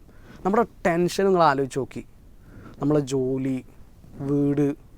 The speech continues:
ശമ്പളം, കാറ്, കല്യാണം,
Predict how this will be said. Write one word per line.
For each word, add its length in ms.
ശമ്പളം, 540
കാറ്, 460
കല്യാണം, 580